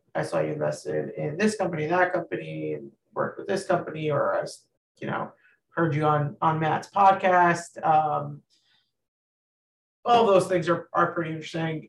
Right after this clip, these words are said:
Um, you know, just, just know you, as a,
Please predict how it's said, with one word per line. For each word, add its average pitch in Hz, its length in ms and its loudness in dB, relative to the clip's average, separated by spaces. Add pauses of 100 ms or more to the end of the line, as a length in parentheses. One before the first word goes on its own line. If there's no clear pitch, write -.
Um, 160 560 4 (840)
you 214 80 0
know, 180 160 4
just, 165 300 -6
just 196 220 -2
know 208 340 4 (240)
you, 180 160 -16 (260)
as 208 200 -2
a, - 160 -2